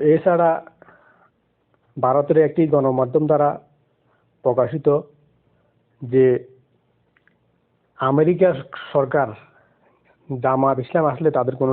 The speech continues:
সমস্যা নেই, কারণ তারা মনে করে জামাত ইসলাম একটি ইসলামিক ভাবধারার একটি রাজনৈতিক দল হলেও এই দলটি প্রগতিশীল। এটা আফগানিস্তানের তালেবানের মতো একটা ইসলামিক দল না।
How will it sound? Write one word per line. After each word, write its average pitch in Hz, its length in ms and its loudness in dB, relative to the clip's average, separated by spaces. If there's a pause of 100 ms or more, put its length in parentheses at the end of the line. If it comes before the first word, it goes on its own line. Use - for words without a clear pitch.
সমস্যা 117 360 -6
নেই, 104 120 -12 (1160)
কারণ 123 220 -2 (120)
তারা 135 180 0
মনে 139 320 0
করে 151 180 4 (260)
জামাত 120 420 0
ইসলাম 151 240 -2 (100)
একটি 147 180 0 (800)
ইসলামিক 147 500 0 (120)
ভাবধারার 135 520 0 (260)
একটি 147 220 -4 (600)
রাজনৈতিক 123 480 -2 (100)
দল 123 140 4
হলেও 160 340 4 (560)
এই 127 160 4
দলটি 127 380 0 (540)
প্রগতিশীল। 117 580 -4 (1040)
এটা 147 220 0 (140)
আফগানিস্তানের 127 560 -2 (100)
তালেবানের 117 460 0
মতো 113 280 -4
একটা 123 140 -4 (100)
ইসলামিক 120 300 -8
দল 113 160 -6 (100)
না। 104 80 -18